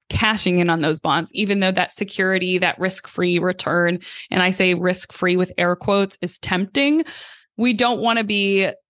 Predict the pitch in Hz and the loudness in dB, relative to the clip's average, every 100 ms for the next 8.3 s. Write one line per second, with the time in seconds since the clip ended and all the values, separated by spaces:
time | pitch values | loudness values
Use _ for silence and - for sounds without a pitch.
0 | - 202 196 - - 214 220 233 214 214 | -6 -4 -2 -4 0 0 0 0 0 0
1 | 196 185 - 185 185 185 196 185 180 175 | -2 -2 0 0 2 0 0 -2 -2 -4
2 | - 180 - 180 175 180 190 220 233 220 | -4 -4 0 0 0 0 2 2 4 2
3 | 214 214 220 202 190 185 185 170 - 190 | 2 0 -2 -4 -4 -2 0 0 0 2
4 | 180 156 185 180 185 185 - 202 185 170 | 2 -2 -2 -2 -6 -6 -2 -2 -2 -2
5 | 170 170 175 - 170 160 - 214 226 190 | -2 0 -2 -2 -4 -2 0 0 0 -2
6 | 180 - - 190 170 208 196 - - 190 | -2 -2 -6 -4 0 2 2 -2 -2 -2
7 | 175 170 165 165 139 147 - - 107 - | 0 -2 0 0 0 0 -2 -2 -2 -2
8 | - 73 | -4 -6